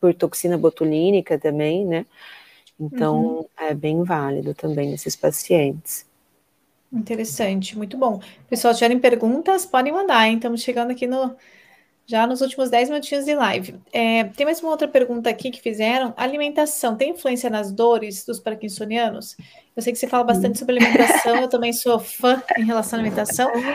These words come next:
Speaker 2: Queria saber a sua opinião em relação à alimentação e dor.
Speaker 1: Sim, tem muita influência, né? Principalmente porque existe até a teoria de que talvez o Parkinson começa pelo intestino, ninguém sabe ainda se é causa ou consequência,
Speaker 2: Uhum.
Speaker 1: mas a gente sabe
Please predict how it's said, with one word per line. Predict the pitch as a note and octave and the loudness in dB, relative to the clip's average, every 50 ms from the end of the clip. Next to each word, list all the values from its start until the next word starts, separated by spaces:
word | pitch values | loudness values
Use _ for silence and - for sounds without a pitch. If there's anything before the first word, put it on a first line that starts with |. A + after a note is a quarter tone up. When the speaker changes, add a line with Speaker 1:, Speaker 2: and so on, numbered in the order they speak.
| - - | -6 -4
Speaker 2:
Queria | - B3 B3 A#3 | 0 2 2 2
saber | A#3 - B3+ A#3+ A#3+ | 2 0 4 4 4
a | A#3 | 4
sua | A#3 - C4 | 4 2 0
opinião | A#3+ B3 C4 B3+ A#3+ A#3+ A#3 A3 A3 A3 | 0 0 0 -2 0 0 2 2 0 0
em | A#3 | -2
relação | A#3+ A3+ A3+ A3+ - - B3 A#3 A#3 A3+ - | -2 -2 -4 -4 -6 -6 -6 -6 -6 -6 -6
à | - A#3 | -4 -4
alimentação | A#3 A3+ A#3 A#3 A3+ A#3+ A#3+ A#3 - - A#3+ A#3 A#3+ B3 B3 - | -2 -2 -2 -4 -4 -4 -4 -4 -4 -2 -2 -2 -2 -2 -6 -8
e | B3+ A#3+ | -8 -4
dor. | A3 A3 G3 - - - _ _ _ _ - - - - _ _ - - | -2 -2 -2 -2 -4 -8 _ _ _ _ -14 -14 -14 -14 _ _ -12 -8
Speaker 1:
Sim, | - - - A3 G#3+ G#3 G3 F#3 F3+ F3 | -2 4 8 8 10 10 10 8 8 6
tem | F#3 F#3 | 6 6
muita | F3+ F3 F#3+ A3+ A#3+ C#4+ | 6 8 6 6 6 6
influência, | C4+ C#4+ C#4 - C#4 B3+ F#3+ D3+ C#3 C#3+ - E3+ | 4 2 4 4 6 6 6 6 4 2 0 0
né? | D#3+ D#3+ | 0 0
Principalmente | D#3+ - - G3+ A#3 E4 - - - A3+ G3+ F3+ F#3+ G3+ B3+ - - | 0 0 2 2 2 2 0 2 4 4 6 6 6 4 2 0 0
porque | - A#3 A3 - G3+ | 0 0 4 6 8
existe | G3 G#3 G#3 F#3 F#3 G#3+ A3+ - | 8 8 6 6 6 4 6 4
até | - - - G3+ | 2 4 6 6
a | G#3 - | 6 6
teoria | - A#3+ G#3+ G3 F#3 F3+ G3+ G3+ | 8 8 8 10 10 10 8 8
de | - | 6
que | - - | 2 4
talvez | - F#3 F3 E3 D#3+ E3+ F3+ F#3 F#3 | 6 6 6 6 6 4 2 2 0
o | F3+ | 0
Parkinson | - D3+ D3 D#3 - - - | 2 2 2 2 0 -6 -8
começa | - E3+ E3 D#3 D3 D#3 E3+ - - | -4 -4 -2 -2 -2 -4 -4 -6 -8
pelo | - - E3 D#3+ | -4 -2 -2 -2
intestino, | E3 E3+ - F3+ F3 - - - E3+ E3+ E3+ | -2 -4 -4 -6 -6 -6 -6 -6 -4 -2 -2
ninguém | E3+ E3 D3+ D#3 D3 E3 | -2 0 0 -2 -2 -2
sabe | D#3+ - D#3+ C#3+ D3 C#3 C#3+ | -4 -4 -4 -2 -2 -2 -4
ainda | C3 C#3+ D3+ D#3+ | -4 0 0 0
se | D3+ - | 0 0
é | D3+ | -4
causa | - - - C#3+ D#3 D#3 D#3+ | 0 2 2 2 4 2 0
ou | |
consequência, | - - D#3 D3 A#3+ A#3 A3 - - D3 D3+ F3+ - - B4+ | 0 -2 -6 -2 0 0 0 2 4 4 4 2 2 0 -2
Speaker 2:
Uhum. | - - - - - - - - - - - | -2 -2 -6 -12 -12 -12 -12 -14 -16 -8 0
Speaker 1:
mas | - F#3 F3+ F3 F#3+ | 4 4 6 6 6
a | G3+ | 6
gente | F#3 G3 G3+ G3+ - - A#3 | 6 6 4 2 2 0 -2
sabe | - - - G3 F3 F3 F3 F#3 F#3+ F#3+ G3 A3+ A3 A3+ | -2 2 4 4 6 6 6 4 4 4 2 2 0 0